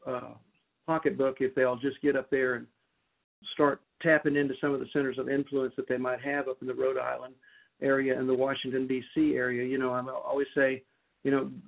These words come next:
if you have an opportunity and you have centers of influence in those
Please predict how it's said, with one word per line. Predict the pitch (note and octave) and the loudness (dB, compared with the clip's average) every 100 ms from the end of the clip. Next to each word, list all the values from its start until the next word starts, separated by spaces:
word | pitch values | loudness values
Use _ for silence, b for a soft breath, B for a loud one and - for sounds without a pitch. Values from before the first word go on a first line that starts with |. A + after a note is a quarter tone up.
| - - - | -20 -20 -18
if | - D3+ D3 | -6 -2 0
you | C3+ | 2
have | D#3+ E3 D3+ | 4 4 4
an | C#3+ | 2
opportunity | C#3 C#3 C3 C#3+ C3 C3+ C3+ | -2 -2 -2 0 0 -2 -2
and | |
you | B2+ | -4
have | C3 D#3 D3 | 0 0 0
centers | D3 C#3 C3 | -2 0 -2
of | C3 | -4
influence | C3+ - C3+ C3 - | -4 -4 -6 -6 -6
in | C3+ | -4
those | C3+ C3+ | 0 0